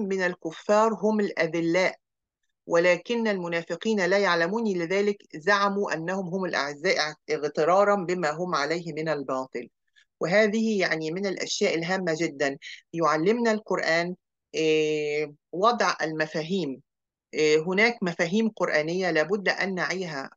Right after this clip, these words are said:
أخواتي، آه، ونحن نتدبر القرآن. آه، القرآن يعطيك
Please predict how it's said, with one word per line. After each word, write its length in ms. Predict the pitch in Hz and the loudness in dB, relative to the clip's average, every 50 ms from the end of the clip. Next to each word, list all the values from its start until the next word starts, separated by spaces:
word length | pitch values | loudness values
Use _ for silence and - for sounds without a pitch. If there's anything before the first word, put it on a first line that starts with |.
| _ | _
أخواتي، 600 | 151 - - 170 165 175 180 175 - - 143 117 - _ _ _ _ _ _ _ | -16 -6 -2 2 2 4 2 2 -2 -6 -8 -8 -10 _ _ _ _ _ _ _
آه، 140 | - 143 156 | -2 0 2
ونحن 400 | 156 151 156 190 208 - 214 190 165 156 | 4 4 4 2 0 0 -2 -2 -2 -2
نتدبر 520 | 151 - 170 160 185 196 185 175 170 156 151 | -2 -2 0 0 0 0 0 0 -2 -2 -2
القرآن. 560 | 143 - - 147 139 - - 139 131 131 131 - _ _ _ _ _ _ - - | -4 -4 -4 -4 -2 0 0 0 0 -2 -6 -10 _ _ _ _ _ _ -2 0
آه، 140 | 147 - | 2 2
القرآن 540 | 160 165 - - 180 170 - 185 220 247 240 | 2 0 0 -2 -2 0 2 2 2 2 2
يعطيك 460 | 233 214 196 180 180 - - 254 - | 2 2 2 0 0 -2 -6 -8 -6